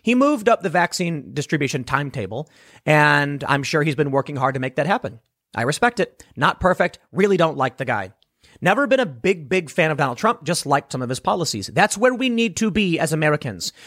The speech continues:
We need to look at what Ron DeSantis did and say, "Is it working?" Instead, they say, "He's a Republican who's gonna kill people." That's dumb.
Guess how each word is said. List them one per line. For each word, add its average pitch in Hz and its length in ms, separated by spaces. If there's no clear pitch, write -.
We 185 120
need 233 80
to 220 60
look 190 260
at - 100
what 175 220
Ron 180 180
DeSantis 165 400
did 135 240
and 151 120
say, 190 100
"Is 165 100
it 107 80
working?" 262 340
Instead, 220 360
they 226 60
say, 175 180
"He's 226 140
a 180 100
Republican 185 680
who's 156 120
gonna 147 300
kill 170 340
people." 117 460
That's 110 200
dumb. 110 400